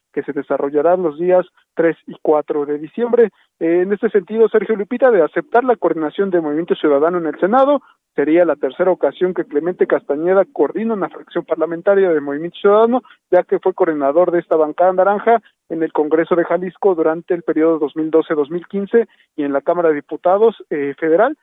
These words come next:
entre dos mil quince y dos mil dieciocho. En este sentido, el senador Castañeda enfatizó que se analizaron los resultados tras decidir ir en alianza con las personas y no con los partidos, eh, que representan el pasado,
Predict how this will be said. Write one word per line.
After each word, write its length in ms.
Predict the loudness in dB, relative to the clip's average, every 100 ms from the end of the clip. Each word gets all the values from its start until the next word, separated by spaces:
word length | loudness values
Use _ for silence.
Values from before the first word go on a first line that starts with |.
| _ _
entre 300 | -10 -2 0
dos 160 | 0 -4
mil 180 | -8 -8
quince 380 | -10 -4 -6 -4
y 160 | -4
dos 180 | 0 0
mil 240 | 0 -4 -2
dieciocho. 600 | -2 2 2 4 2 0 -8 -20 -6
En 100 | -6
este 160 | -4
sentido, 380 | -4 -4 0 0
el 60 | 0
senador 420 | -2 0 0 0
Castañeda 500 | -2 -2 -2 0 0
enfatizó 580 | -2 -6 -6 0 0 0 _ _ -8
que 100 | -4
se 100 | -4
analizaron 520 | -4 -2 -2 0 0
los 100 | -2
resultados 580 | -4 -4 0 0 0 -2 _ _ -4
tras 180 | -2
decidir 520 | -2 -4 -6 -6 -6 -6
ir 220 | -4 -2
en 100 | 0
alianza 420 | 0 0 0 -2
con 120 | -2 -2
las 140 | -4
personas 440 | -10 -6 -2 0 -2 _ _
y 80 | -4
no 160 | -2 0
con 140 | 0
los 120 | 0
partidos, 560 | -2 -4 0 2 2 0 -4
eh, 240 | -4 -2
que 100 | -2
representan 500 | -2 -2 -2 0 0
el 80 | 0
pasado, 460 | -2 0 2 0